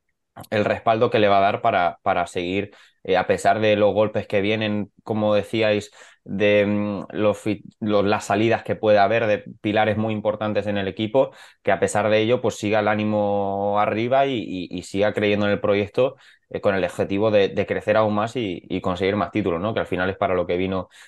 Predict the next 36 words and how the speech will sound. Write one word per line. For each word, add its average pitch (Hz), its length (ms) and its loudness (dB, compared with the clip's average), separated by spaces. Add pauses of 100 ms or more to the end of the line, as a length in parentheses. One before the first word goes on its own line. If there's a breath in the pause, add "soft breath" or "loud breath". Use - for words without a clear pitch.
(140 soft breath)
Jimmy, 123 300 0
para 98 180 0
lo 87 60 -2
que 90 100 2
vino 98 260 0
Miguel 98 200 0
Ángel 98 260 -4
Jiménez 98 360 -4
Bosque 101 420 0 (340)
y, 107 80 -4
y 101 60 0
su 104 120 -4
familia, 113 520 0 (440 soft breath)
y, 98 520 2
y 92 180 -8
que, 90 140 -2
como 95 220 0
digo, 90 360 0
este 95 460 0
domingo 104 380 2
vio 101 160 2
sus 101 200 -4
frutos, 120 460 -2 (400 soft breath)
eh, 90 640 0
pero 87 320 2 (120)
estoy 98 280 -4
seguro 107 400 2
y 104 60 2
convencido 104 640 0
de 104 140 2
que, 85 480 -2
de 90 260 -4
que 90 100 -2
querrán 95 300 0
cor-, 98 240 2
eh, 87 540 0